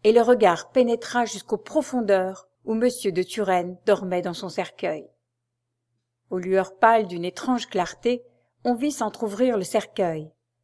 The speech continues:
et le héros, enveloppé dans son suaire, se leva tout debout. Le cardinal n'était plus assis. Vaincu par les angoisses de la peur, il venait de se jeter à genoux, et il priait de son mieux.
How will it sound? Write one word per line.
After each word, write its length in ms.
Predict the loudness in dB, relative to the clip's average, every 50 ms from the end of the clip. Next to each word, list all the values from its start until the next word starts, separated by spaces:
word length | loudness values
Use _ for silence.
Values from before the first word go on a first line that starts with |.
| _ _ -4
et 120 | -2 2
le 180 | 4 6 6 6
héros, 420 | 6 4 2 -2 -4 -4 -8 _ _ _ _ _ -4
enveloppé 540 | -2 -2 0 2 2 2 2 0 -4 -2
dans 160 | -2 -2 -4 -4
son 140 | -6 -8
suaire, 600 | -8 -6 -2 2 4 4 4 2 0 -4 -10 -18 _ _ _ _ _ _ _
se 140 | -4 0 2
leva 320 | 4 4 4 4 2 2
tout 180 | 0 0 -6 -4
debout. 340 | -2 -2 -2 -2 -4 -18 _ _ _ _ _ _ _ _ _ _ _ _ _ _ _ _ _ _ _ _ _ _ -8
Le 100 | -8 -4
cardinal 640 | 0 0 0 0 0 -2 0 0 2 2 2 0 -2
n'était 200 | -4 -2 -2 -2
plus 260 | -2 -2 -4 0 0
assis. 400 | 0 0 -2 -6 -8 -12 -12 _ _ _ _ _ _ _ _ _ _ _ _ _ _ -14
Vaincu 460 | -4 0 0 0 0 0 -4 -6 -2
par 160 | 0 2 2 2
les 160 | 2 0 0
angoisses 320 | 0 4 6 6 6 6
de 60 | 6
la 140 | 4 4 4
peur, 420 | 4 4 2 4 4 2 -2 -10 -16 _ _ _ _ -10
il 140 | -6 -2 2
venait 240 | 2 4 4 2
de 100 | 0 0
se 160 | -2 -2 -2 -2
jeter 400 | 0 0 0 0 2 4 4 4
à 80 | 4
genoux, 380 | 4 2 -2 -4 -4 -6 -8 -14 _ _ _ _ _
et 80 | 2 2
il 140 | 2 2 -2
priait 380 | -8 -6 -4 0 2 2 2
de 80 | 0 -2
son 180 | -8 -6 -6 -6
mieux. 260 | -4 -4 -6 -8